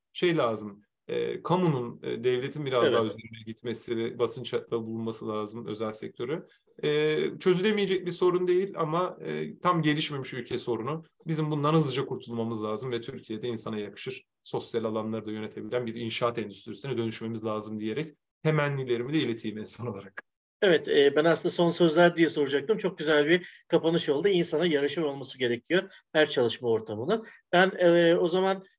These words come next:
Speaker 2: e, çok teşekkür ediyorum hem öğrencilerimiz adına hem kendi adına. Çok güzel bir sunum oldu. Çok fazla değinilmeyen, görmezden gelinen bir konuydu. İnşallah onların da çalışma hayatında daha iyi sosyal alanları, sosyal tesisleri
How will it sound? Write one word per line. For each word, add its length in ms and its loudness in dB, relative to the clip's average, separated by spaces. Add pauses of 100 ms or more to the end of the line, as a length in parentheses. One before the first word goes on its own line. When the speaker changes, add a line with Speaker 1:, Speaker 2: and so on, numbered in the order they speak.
(140)
Speaker 2:
e, 600 2
çok 240 0
teşekkür 360 -2
ediyorum 460 0
hem 160 -2
öğrencilerimiz 680 0
adına 220 -4
hem 160 -2
kendi 440 -4
adına. 340 -6 (200)
Çok 180 4
güzel 280 4
bir 40 -6
sunum 300 -4
oldu. 200 2
Çok 240 -2
fazla 280 0
değinilmeyen, 600 0
görmezden 580 -2
gelinen 320 -6 (320)
bir 140 -6
konuydu. 340 -4
İnşallah 560 0 (200)
onların 300 -2
da 60 -10
çalışma 380 0
hayatında 560 -2
daha 220 2
iyi 360 4 (200)
sosyal 500 4
alanları, 500 2
sosyal 380 0
tesisleri 680 0